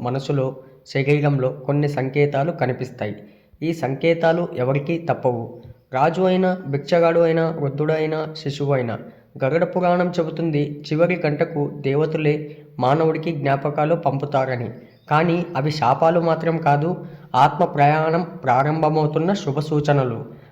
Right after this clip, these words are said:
అయితే గరుడ పురాణం ప్రకారం మనిషి చనిపోయే గంట ముందు జరిగే, కనిపించే ఏడు సంకేతాలు. అవి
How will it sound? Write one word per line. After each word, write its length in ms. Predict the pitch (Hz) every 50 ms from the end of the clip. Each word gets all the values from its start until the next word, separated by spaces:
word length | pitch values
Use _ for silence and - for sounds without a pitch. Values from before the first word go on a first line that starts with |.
| - -
అయితే 600 | 170 165 160 160 165 160 160 160 - - - - - -
గరుడ 200 | 127 127 151 170
పురాణం 480 | 170 170 - 175 175 175 175 175 175 175
ప్రకారం 640 | 175 - 175 175 170 170 165 165 165 160 160 160 160 - - - - -
మనిషి 300 | 127 127 143 151 - 180
చనిపోయే 760 | 170 - - 139 143 151 147 156 170 170 170 170 170 175 165 139
గంట 220 | 139 147 151 143 160
ముందు 580 | 156 160 156 160 156 147 147 147 147 - - - - - - -
జరిగే, 680 | 131 131 139 143 160 160 156 165 180 180 185 - - - - -
కనిపించే 640 | - 139 147 151 151 165 160 156 165 185 185 190 190 135
ఏడు 240 | 127 139 147 156
సంకేతాలు. 800 | 151 156 151 139 147 143 143 160 156 127 - 143 139 131 120 110 - - _ _ _ _ _ _ _ -
అవి 400 | 135 143 147 151 156 165 160 151